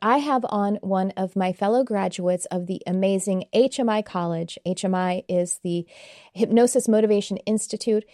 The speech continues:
in, uh, arguably, and certainly in my opinion, the premier college for hypnotherapy in the world. Check out the show notes and you'll find a link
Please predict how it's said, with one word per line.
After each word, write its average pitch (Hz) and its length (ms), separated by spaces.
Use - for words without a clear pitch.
in, 180 380
uh, 185 340
arguably, 214 680
and 170 160
certainly 202 360
in 180 320
my 202 380
opinion, 170 580
the 180 360
premier 233 480
college 190 460
for 185 180
hypnotherapy 180 760
in 254 180
the 233 80
world. 208 640
Check 220 240
out 208 420
the 185 400
show - 240
notes 233 300
and 185 80
you'll 180 100
find 180 560
a 180 60
link 190 380